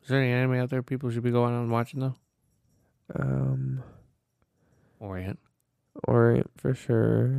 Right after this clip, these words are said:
Speaker 2: If you haven't watched Redo of Healer, go watch that shit.
Speaker 1: Go
Speaker 2: If
Speaker 1: watch
Speaker 2: you,
Speaker 1: that.
Speaker 2: if you like revenge,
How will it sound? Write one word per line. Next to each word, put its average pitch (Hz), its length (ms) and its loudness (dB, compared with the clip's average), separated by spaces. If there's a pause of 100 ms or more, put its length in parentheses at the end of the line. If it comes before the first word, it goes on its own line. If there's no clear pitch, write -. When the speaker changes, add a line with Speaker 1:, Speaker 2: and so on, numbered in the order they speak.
Speaker 2:
If - 80 -10
you 120 60 6
haven't 120 240 4
watched 117 300 2
Redo 110 360 0
of 104 100 -4
Healer, 104 380 4
go 90 200 -2
watch 57 280 -4
that 73 220 -4
shit. - 340 -2
Speaker 1:
Go 107 100 -4
Speaker 2:
If 107 60 -2
Speaker 1:
watch 104 120 0
Speaker 2:
you, 120 80 4
Speaker 1:
that. 87 280 -8 (180)
Speaker 2:
if 120 80 -4
you 123 160 8
like 127 280 8
revenge, 101 760 2